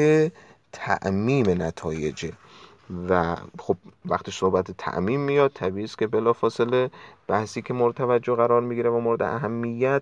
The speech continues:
معرف بودن نمونه است. زمانی ما می‌تونیم نتایج رو تعمیم بدیم و تعمیم پذیری نتایج زمانی امکان پذیره که نمونه ای که ما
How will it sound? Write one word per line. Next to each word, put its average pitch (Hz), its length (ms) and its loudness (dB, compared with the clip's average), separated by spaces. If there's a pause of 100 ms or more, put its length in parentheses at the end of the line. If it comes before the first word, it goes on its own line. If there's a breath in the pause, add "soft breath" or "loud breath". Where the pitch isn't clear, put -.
(120)
معرف - 720 -4
بودن 90 340 2
نمونه 87 420 -8
است. 82 200 -14 (440 loud breath)
زمانی 101 600 4
ما 151 400 4 (260 soft breath)
می‌تونیم 135 440 -2
نتایج 131 300 2
رو 123 200 -2
تعمیم 113 640 -2
بدیم 113 400 -4
و - 20 0
تعمیم 90 420 -4
پذیری 90 540 -6
نتایج 90 440 -4
زمانی 101 640 -2 (440 loud breath)
امکان 127 360 0
پذیره 127 420 0
که 95 280 0 (380)
نمونه 104 540 2
ای 165 200 2
که 127 240 -2
ما 117 260 0